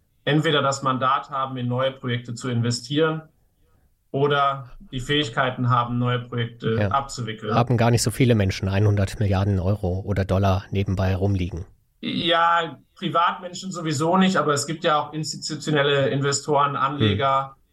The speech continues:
Speaker 2: Hm.
Speaker 1: Pensionskassen, Versicherungen, die, äh, die natürlich, äh, in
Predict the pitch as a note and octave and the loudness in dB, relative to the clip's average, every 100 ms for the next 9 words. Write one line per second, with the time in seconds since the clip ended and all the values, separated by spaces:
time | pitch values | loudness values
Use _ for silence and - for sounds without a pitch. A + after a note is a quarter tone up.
0 | - D3+ C#3 D3 D3+ - D3 C#3 - C#3 | -6 -4 -2 -2 -4 -2 -2 -2 -4 -8
1 | C#3 C3 C#3+ A#2+ C#3+ D3+ B2 C3+ C3+ C#3 | -8 -4 -2 -2 -2 0 0 0 0 -2
2 | - _ _ _ _ - D3 D3 D3+ D3 | -6 _ _ _ _ -4 -2 0 2 2
3 | C3 C3 B2 - - D3+ C#3+ - D3+ D3 | 2 0 -4 -8 -6 -2 -2 -2 -2 -2
4 | D3 - - - C3+ B2 A2+ A#2 - _ | -6 -12 -10 -2 0 0 0 -4 -8 _
5 | _ - C3 C3 C3+ C3 B2+ | _ -6 -2 0 0 -2 -4